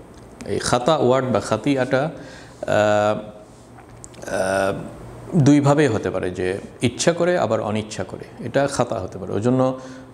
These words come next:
সাল্লাল্লাহু আলাইহি ওয়াসাল্লাম একটা হাদিসে বলেছেন, "কুল্লু ইবনু আদম খাত্তা", আদম সন্তান সবাই ভুল করতে পারে। ওই জন্য অনেক সময় আমরা ভুল করি, অনিচ্ছায় ভুল করি, তো এটাকে খাতা হবে। কিন্তু ইসম যখন word বললেন আল্লাহ সুবহানাহু ওয়া তাআলা এখানে, "খাতিআতান আও ইসমান", অথবা ইসম,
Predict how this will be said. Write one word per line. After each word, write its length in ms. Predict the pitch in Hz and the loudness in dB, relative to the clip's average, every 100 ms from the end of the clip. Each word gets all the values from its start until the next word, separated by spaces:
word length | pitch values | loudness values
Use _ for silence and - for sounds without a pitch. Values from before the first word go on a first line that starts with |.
| - | -14
সাল্লাল্লাহু 360 | - 113 - | -6 -4 0
আলাইহি 120 | 117 | 2
ওয়াসাল্লাম 300 | 123 120 117 | 2 2 -2
একটা 120 | 107 107 | -2 -2
হাদিসে 280 | 110 113 | -2 0
বলেছেন, 280 | 120 117 123 | 0 0 -2
"কুল্লু 260 | 120 135 131 | 0 2 2
ইবনু 160 | 113 | 2
আদম 320 | 117 123 117 113 | 0 0 0 -4
খাত্তা", 480 | - 101 - 104 - - - | -4 -4 -2 -2 -4 -12 -2
আদম 340 | 98 104 120 | 0 2 0
সন্তান 360 | 120 127 139 139 | -2 -2 0 -2
সবাই 420 | - 147 175 185 | -2 0 2 2
ভুল 220 | 127 143 | 2 0
করতে 260 | - - - | 0 -8 -8
পারে। 200 | 85 85 - - - - | -8 -10 -14 -20 -18 -2
ওই 60 | 107 | 2
জন্য 140 | 143 | 4
অনেক 160 | 143 139 | 2 0
সময় 180 | 151 | -2
আমরা 180 | 135 127 | 0 0
ভুল 220 | 113 117 | 2 2
করি, 320 | 131 135 135 143 | 2 0 0 0
অনিচ্ছায় 520 | 120 151 - - 98 | 0 -2 -4 -4 -2
ভুল 200 | 98 90 | -2 -4
করি, 260 | 87 85 110 | -4 -6 -2
তো 80 | 120 | 0
এটাকে 280 | 135 135 | 0 -2
খাতা 360 | 127 - 117 95 | -4 -2 -2 -2
হবে। 200 | - - - - - - | -6 -12 -14 -16 -16 -2
কিন্তু 240 | 123 139 | 0 2
ইসম 340 | - 160 220 202 | 2 4 4 4
যখন 340 | 156 151 135 | 2 -2 -2
word 220 | 110 113 110 | 0 0 -2
বললেন 280 | 101 95 92 | -6 -6 -8
আল্লাহ 180 | 90 | -10
সুবহানাহু 240 | 92 - 90 | -10 -10 -10
ওয়া 100 | 82 | -8
তাআলা 180 | 90 95 | -4 -4
এখানে, 300 | 98 110 143 | -2 -2 -2
"খাতিআতান 800 | - 117 139 143 131 - 160 165 - | -4 -4 2 2 2 0 -2 0 2
আও 220 | 156 117 | 2 2
ইসমান", 520 | 123 120 - 107 101 85 - | 0 -2 -2 -2 -2 -4 -4
অথবা 340 | 113 - 113 - | -4 -2 -4 -2
ইসম, 300 | 110 - 135 | -2 0 -2